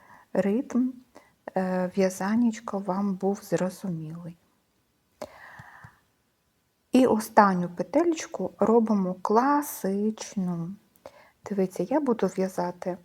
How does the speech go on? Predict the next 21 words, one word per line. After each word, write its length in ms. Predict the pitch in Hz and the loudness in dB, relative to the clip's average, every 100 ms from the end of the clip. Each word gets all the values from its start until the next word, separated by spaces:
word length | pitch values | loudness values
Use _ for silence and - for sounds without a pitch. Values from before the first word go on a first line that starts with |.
| - - - | -18 -20 -8
е, 260 | - 180 180 | 2 2 2
набірний 580 | 180 185 180 208 190 180 | 0 0 -2 -2 -2 -4
край, 720 | - - 156 165 214 311 - - | -6 -6 -4 0 -2 -2 -8 -2
е, 360 | 196 185 185 175 _ | 0 2 0 -2 _
по 160 | - 240 | -2 -2
колу 680 | - - 185 165 175 226 | -2 0 4 4 4 2
резиночкою 840 | 254 220 214 254 294 254 - 190 175 | 4 4 4 4 4 2 -2 -4 -4
два 340 | 175 190 196 | -6 -2 0
на 200 | 240 240 | 2 0
два. 420 | 151 - - 165 196 _ _ _ _ _ - _ - - - - - - - _ _ - | -2 -6 -10 -10 -12 _ _ _ _ _ -20 _ -20 -20 -20 -20 -20 -20 -20 _ _ 0
Тому 500 | 214 202 185 180 180 - | 2 4 2 0 -2 2
набираю 640 | 196 185 190 185 180 175 | 4 4 4 4 4 2
необхідну 760 | 185 185 180 175 - 185 175 175 | 2 2 0 -4 -8 -4 -2 -4
кількість 540 | - 202 - 180 - | -4 -6 -6 -8 -4
мені 280 | 180 175 170 | -2 -2 -2
петель, 540 | - 165 - 302 381 - - | -6 -8 0 2 0 -6 -14
яка 500 | 190 - - 185 185 | -14 -8 -4 -4 -4
буде 480 | 214 196 226 285 302 | -6 -2 0 2 0
ділитися 800 | 294 165 175 180 233 - 247 262 - _ | 2 0 0 0 -2 -2 -6 -6 -12 _
на 360 | - 175 170 190 | -4 -2 -2 -6
чотири. 720 | - - 180 - 147 147 190 | -10 -8 -8 -6 -8 -8 -12